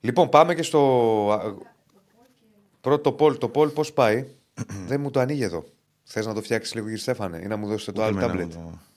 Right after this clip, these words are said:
Speaker 2: περίμενε.
Speaker 1: Πενήντα εννιά πιστεύω ότι θα προκριθεί ο Παναθηναϊκός, το πενήντα εννιά τοις εκατό,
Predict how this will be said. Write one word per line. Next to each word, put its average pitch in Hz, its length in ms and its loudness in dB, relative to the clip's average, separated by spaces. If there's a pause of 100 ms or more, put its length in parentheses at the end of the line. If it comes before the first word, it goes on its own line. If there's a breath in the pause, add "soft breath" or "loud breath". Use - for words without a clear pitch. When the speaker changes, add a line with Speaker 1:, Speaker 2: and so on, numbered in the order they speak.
(160)
Speaker 2:
περίμενε. - 280 -20 (2000)
Speaker 1:
Πενήντα 98 280 -6
εννιά 95 300 -2
πιστεύω 123 300 -4
ότι 117 80 -8
θα 110 80 -6
προκριθεί 117 540 -6
ο 101 80 -8
Παναθηναϊκός, 87 580 -6
το - 80 -18
πενήντα 87 240 -8
εννιά 95 160 -6
τοις - 120 -10
εκατό, 104 440 -6